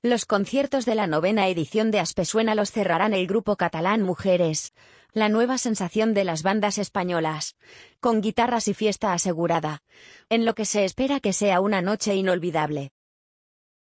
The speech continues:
Pero el Festival Aspense ofrecerá mucho más. A partir de las tres y media de la madrugada, y hasta las seis habrá sesiones de D Js, con Corrientes Circulares,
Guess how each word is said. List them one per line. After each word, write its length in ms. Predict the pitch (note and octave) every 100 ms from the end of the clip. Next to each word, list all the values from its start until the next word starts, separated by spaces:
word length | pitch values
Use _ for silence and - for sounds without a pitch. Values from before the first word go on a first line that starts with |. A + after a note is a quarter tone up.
| _ _ -
Pero 240 | A#3 A#3
el 140 | G#3+ G3
Festival 500 | A3 - A3 C4+ C#4+
Aspense 600 | A#3+ A3+ G#3+ G3+ G#3+ F#3+
ofrecerá 480 | F#3 F3 F#3 F3+
mucho 320 | G3+ G#3+ G#3 F#3
más. 440 | D#3 D3+ - - _ _ _ _ - - - -
A 140 | B3
partir 400 | G#3+ G3+ - C4
de 100 | B3
las 200 | G#3 E3
tres 240 | G#3+ G#3+
y 80 | G3+
media 280 | F3 F#3+ G#3
de 100 | G3
la 100 | F3+
madrugada, 680 | F3 E3 D#3+ D#3+ D#3 D3+ - _ - - _
y 160 | A#3+ A#3+
hasta 260 | G#3 G3
las 140 | F3+ F3
seis 320 | B3 B3+ A3+
habrá 200 | G#3 G#3
sesiones 540 | G#3 F#3 G3 F#3 F#3+
de 100 | F3
D 140 | E3 E3
Js, 540 | F3+ D#3 D3+ D3 - - _ - - - _ -
con 180 | A#3
Corrientes 520 | G3 F3 G#3 A#3 A#3 -
Circulares, 760 | G#3 - E3 G#3+ F3+ D#3 -